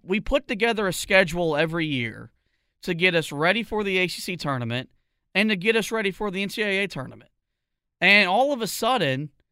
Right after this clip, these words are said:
we've just come to the idea that we're supposed to win these games. No. Carolina's gonna lose games in November and December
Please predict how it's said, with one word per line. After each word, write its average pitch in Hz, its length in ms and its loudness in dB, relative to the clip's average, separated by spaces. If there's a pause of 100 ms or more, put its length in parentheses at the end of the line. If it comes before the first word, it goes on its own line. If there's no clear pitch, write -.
(380)
we've 208 260 0
just 208 280 -4
come 226 220 0
to 220 120 -2
the 208 180 -2
idea 170 720 0 (600)
that 175 420 6 (260)
we're 202 180 4
supposed - 460 0
to 202 100 2
win 190 320 0
these 170 220 -2
games. 160 580 -6 (640)
No. - 340 2 (560)
Carolina's 277 520 6
gonna 220 180 0
lose 175 840 0 (120)
games 175 800 2
in 202 280 2
November 190 540 2
and 175 160 2
December 131 640 -4